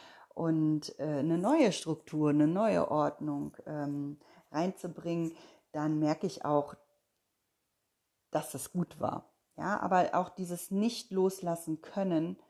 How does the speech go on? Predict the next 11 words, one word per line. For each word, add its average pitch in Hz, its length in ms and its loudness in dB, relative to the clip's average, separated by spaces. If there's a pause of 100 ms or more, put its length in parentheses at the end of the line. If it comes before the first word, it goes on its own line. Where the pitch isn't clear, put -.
(600)
ähm, 156 480 -4
bringt 202 340 -4
Metall 156 600 -2
ins 151 460 -2
Ungleichgewicht. - 960 -10 (1900)
Und 190 220 -4
um 185 240 0
diese 175 420 2
Wandlungsphase 175 920 -2
zu 160 180 -10
harmonisieren, 165 1040 -2